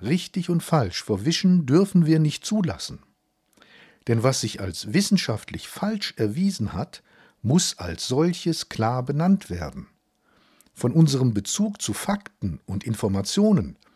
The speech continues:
hängt nicht nur die demokratische Debatte ab, davon hängen Menschenleben ab, meine Damen und Herren.“ Soweit die Bundeskanzlerin. Demnach wäre Wahrheit konstitutiv,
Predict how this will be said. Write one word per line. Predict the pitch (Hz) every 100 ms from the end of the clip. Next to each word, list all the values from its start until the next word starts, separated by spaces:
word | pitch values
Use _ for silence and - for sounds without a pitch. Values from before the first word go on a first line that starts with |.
| _ _
hängt | 127 110 -
nicht | 165 202 - 165
nur | 131 110
die | 101
demokratische | 95 87 - 107 98 92 - 78
Debatte | 85 104 202 - -
ab, | 101 - - _ _ _ _
davon | 113 107 107
hängen | 95 127 104 82
Menschenleben | 82 170 208 170 127 117 104
ab, | 95 90 - -
meine | 104 101
Damen | 101 92 90
und | 78 -
Herren.“ | 71 65 - _ _ _ _ _ _ _ _ _ _ _ _ _ _ _ _ _ -
Soweit | 76 76 87 107 - -
die | 127
Bundeskanzlerin. | 110 - - - - - 55 52 _ _ _ _ _ _ _ _ _ _ _ _ _ -
Demnach | 135 165 165 -
wäre | 107 113 107 92
Wahrheit | 87 87 98 92 123 135 - _
konstitutiv, | - 147 151 - 120 117 - - 185 104 - -